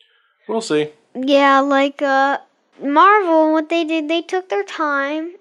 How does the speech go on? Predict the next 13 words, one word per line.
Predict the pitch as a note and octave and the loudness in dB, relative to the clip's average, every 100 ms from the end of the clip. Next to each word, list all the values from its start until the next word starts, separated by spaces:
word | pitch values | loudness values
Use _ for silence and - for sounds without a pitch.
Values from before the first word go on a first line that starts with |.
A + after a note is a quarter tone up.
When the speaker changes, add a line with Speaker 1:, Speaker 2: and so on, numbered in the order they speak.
| _ | _
Speaker 2:
on | - B3 C4 C4 | -8 -4 -2 -2
Infinity | C#4+ D4 D4+ C#4 C4+ | -4 -4 -2 0 0
War, | B3+ B3+ C4 | 0 0 2
and | C4 B3+ | 0 -2
they | C4 | -2
made | B3+ A#3+ | -2 -2
it | A#3+ A3+ | -2 0
good | C#4 E4 F3 - _ _ _ _ _ | 4 4 2 -4 _ _ _ _ _
and | F#3 A#3 A#3 | -10 -8 -2
long. | C#4+ C#4+ - A3+ - _ _ _ _ _ | 0 0 -2 -8 -20 _ _ _ _ _
But | A#3+ B3+ - | -6 -6 -4
Justice | B3 F4+ F#4+ F#4+ F#4 | -2 -2 -2 -6 -6
League, | F4 F4 F4 | -4 -2 -4